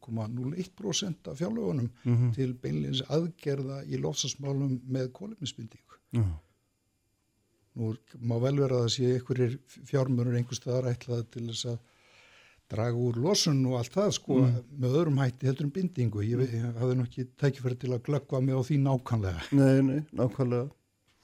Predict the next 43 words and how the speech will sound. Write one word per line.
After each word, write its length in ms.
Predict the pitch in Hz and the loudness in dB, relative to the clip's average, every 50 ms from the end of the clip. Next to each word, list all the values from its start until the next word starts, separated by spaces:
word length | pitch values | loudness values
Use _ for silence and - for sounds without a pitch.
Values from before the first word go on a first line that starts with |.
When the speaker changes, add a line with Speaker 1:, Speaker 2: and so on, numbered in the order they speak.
| _ _ _ _ _ - | _ _ _ _ _ -2
Speaker 2:
En 60 | 123 123 | 0 2
þú 40 | 123 | 4
Speaker 1:
Og 60 | - | 4
Speaker 2:
ert 100 | - - | 4 4
að, 300 | 143 131 123 - - 104 | 2 0 0 0 -2 0
þú 140 | 120 151 151 | 0 2 2
ert 120 | 135 - | 2 2
að, 240 | 135 123 120 120 110 | 2 2 2 2 2
sem 0 | |
sagt, 180 | 107 113 101 - | 0 0 0 0
að 80 | 117 104 | -2 0
se-, 180 | - - 80 | 0 -2 0
segja 280 | 101 - 131 120 117 107 98 | 2 4 6 6 6 6 4
okkur 140 | - 117 98 | 4 2 2
það 220 | 117 104 104 95 | 4 2 2 2
með 120 | 107 104 - | 2 0 0
þessum 260 | 117 101 107 104 95 | 0 -2 -2 -4 -2
tölum 380 | - 120 117 104 95 78 85 82 | 2 2 2 4 2 2 2 2
að, 120 | 95 95 | 2 2
hérna, 380 | 98 98 85 85 92 95 92 73 - - _ _ _ _ _ _ _ _ _ _ _ _ _ _ _ _ _ _ _ _ _ _ _ _ _ _ _ _ _ _ _ _ _ _ - | 2 0 -2 -2 -4 -4 -4 -6 -10 -16 _ _ _ _ _ _ _ _ _ _ _ _ _ _ _ _ _ _ _ _ _ _ _ _ _ _ _ _ _ _ _ _ _ _ -8
að 120 | - 95 - | -6 -2 2
framlagið 400 | 113 120 120 120 110 101 98 95 | 4 4 6 6 6 6 6 6
sé 160 | 107 117 113 107 | 6 6 6 6
ekki 220 | 101 98 - 98 92 101 | 4 4 2 2 2 2
í 20 | 95 - | 2 2
takt 340 | - 117 110 101 - - 90 | 2 2 2 0 0 -2 -2
við 140 | 92 92 - - - - - _ _ _ _ _ _ _ _ _ _ _ - | -2 -2 -4 -6 -16 -20 -20 _ _ _ _ _ _ _ _ _ _ _ -8
Speaker 1:
Já, 200 | 139 120 120 120 120 117 | -4 0 0 2 2 0
sko, 160 | 120 - - 131 | 0 4 6 8
Speaker 2:
yfirlýsingarnar. 580 | 127 113 107 110 107 95 107 98 104 113 - - - - - - 143 139 135 120 123 123 - - - 131 139 | 8 8 8 6 4 4 4 4 2 0 -2 -6 -12 -20 -18 -16 -16 -16 -16 -16 -18 -20 -20 -18 -14 -6 -2
Speaker 1:
nú 160 | 135 135 131 | -2 0 0
er 120 | 127 123 123 - _ _ | 0 -2 -4 -8 _ _
bara 220 | - 131 120 117 110 | 0 0 2 2 2
hægt 220 | 117 110 - - | 2 0 0 0
að 100 | 123 113 127 | 0 0 2
lesa 220 | 123 - - 117 | 2 2 2 2
í 100 | 120 117 | 2 2
nýjustu 300 | 113 113 110 - - 101 | 2 0 -2 -4 -4 0
fjárlögum 460 | 127 147 175 202 202 180 156 131 123 117 | 0 2 2 2 2 4 4 4 4 4
að, 180 | 117 120 117 120 - - | 2 2 0 -4 -10 -16
sko, 280 | - - - - 113 113 110 107 - - - | -18 -12 -6 -6 -4 -4 -4 -6 -10 -14 -20
fjárheimildir 1080 | - - 120 120 135 143 143 131 120 131 131 127 123 123 117 117 - - 127 113 107 - | -12 -8 -4 -2 -2 -2 -2 0 0 0 0 0 0 -2 -4 -6 -6 -6 -6 -6 -6 -6
til, 360 | - - 131 139 135 120 107 | -6 -2 -2 -2 -2 -2 -6